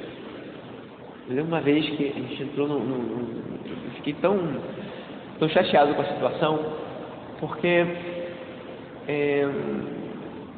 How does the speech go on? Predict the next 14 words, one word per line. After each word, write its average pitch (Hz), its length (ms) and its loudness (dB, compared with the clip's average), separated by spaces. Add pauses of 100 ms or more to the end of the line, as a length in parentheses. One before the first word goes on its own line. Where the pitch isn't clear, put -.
(140)
traba-, 147 260 6 (260)
né, 135 200 4
nossa 135 240 2
equipe 156 320 0
tinha 139 180 2
um 127 80 2
psicólogo, - 800 2 (1080)
então 139 520 8
todos 147 240 4
os - 120 2
anos 165 300 10
ele 131 120 8
fazia 131 540 6
o 120 140 6